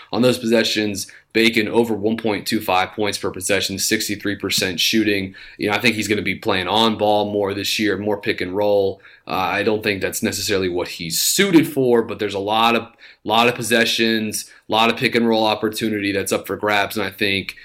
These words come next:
you know, you're gonna see Rozier, Monk, and Bacon jostling for controls of that, of the offense all season. It's not gonna be,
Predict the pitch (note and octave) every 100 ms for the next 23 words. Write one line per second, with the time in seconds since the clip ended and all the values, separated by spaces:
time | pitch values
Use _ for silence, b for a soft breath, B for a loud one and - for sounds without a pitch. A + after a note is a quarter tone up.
0 | B - G2 F#2 F#2+ G#2 G2+ - G#2 G2
1 | F2+ F2+ F#2+ G#2 G#2 F#2+ G#2+ G2+ G2 G2
2 | G2 G2 F#2 F#2 F#2+ F#2+ F#2+ F2+ F2+ F#2+
3 | b b - G#2+ G2+ - G2 F#2 F#2 G2+
4 | A2 G2 G#2+ G2+ F#2+ F#2+ E2+ F#2 C#2+ F2
5 | F2+ F2+ F#2 F2 E2 F2 F2 E2+ - F2+
6 | F2 E2 E2 - A#2 C#3 C3+ - C3+ B2+
7 | A2+ A2 G2+